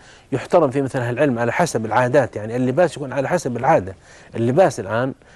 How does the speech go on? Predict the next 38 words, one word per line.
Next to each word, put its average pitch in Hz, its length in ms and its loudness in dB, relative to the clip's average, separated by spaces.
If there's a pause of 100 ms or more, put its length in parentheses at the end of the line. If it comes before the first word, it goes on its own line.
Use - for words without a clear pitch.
(160)
مثل 123 220 -2
في 117 60 -6
السعودية 117 560 0
غير 147 180 4
اللباس 120 340 -2
في 107 100 -8
مصر، 117 300 -4
غير 147 200 4
اللباس 127 360 -2
مثلًا 120 220 -4
في - 80 -10
المغرب 123 360 0
العربي. 113 440 0 (520)
المن-، 127 400 2
من 123 180 0
المروءة 156 560 4
أن 127 240 -4
تلبس 139 440 0
لباس 131 380 2
البلد 120 440 0
الذي 127 360 -2
أنت 135 220 -2
فيه، 147 300 0 (340)
يعني، 117 360 -2 (340)
أو 127 120 2
بلدك 131 460 4
أو 127 180 2
وطنك. 120 280 -2 (580)
منها 156 340 2
ألا 143 200 2
تك-، 123 300 -8
تكثر 147 320 -4
من 131 100 0
الضحك 131 440 -4
وتقهقه 123 720 -4
أمام 123 240 2
الناس 135 440 0 (360)
برعونة، 127 480 2